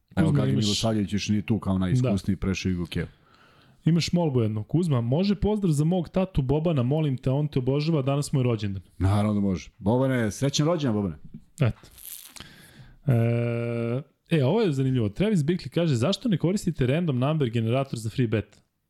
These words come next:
Speaker 2: Vanja, je li to neki sistem ili nešto ili
Speaker 1: Šta je to? Kako, kako se zove?
Speaker 2: Random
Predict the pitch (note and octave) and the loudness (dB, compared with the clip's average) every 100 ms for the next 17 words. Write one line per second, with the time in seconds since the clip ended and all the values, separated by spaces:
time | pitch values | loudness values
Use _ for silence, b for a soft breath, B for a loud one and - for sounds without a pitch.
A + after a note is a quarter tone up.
0 | - B2 C#3 C3 A2 D#3 D#3 D#3 D#3+ A#2+ | -2 0 2 0 0 0 0 0 0 -2
1 | A2+ - - F#3+ A#2 A2+ C3 F#3 E3 D3+ | 0 -2 0 0 2 0 0 0 0 0
2 | - - - G2+ A2+ - D2 - C3+ D#3 | -4 -16 -2 0 0 -4 -14 -4 -2 0
3 | D#3 - - A#2 D3+ C3 - A2+ A2 D#3+ | -2 -2 -2 0 2 0 -2 0 2 2
4 | G3+ A3 | 0 0